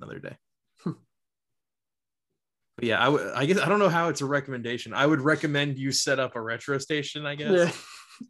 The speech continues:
Speaker 1: But, um, yeah, well,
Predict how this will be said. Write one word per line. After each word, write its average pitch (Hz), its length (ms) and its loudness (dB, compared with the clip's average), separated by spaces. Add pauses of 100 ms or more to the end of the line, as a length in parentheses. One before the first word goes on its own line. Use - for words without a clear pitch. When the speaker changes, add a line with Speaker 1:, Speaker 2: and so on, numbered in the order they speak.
(1200)
Speaker 1:
But, 123 220 0
um, 107 400 -4 (1200)
yeah, 151 220 -2
well, 135 340 -2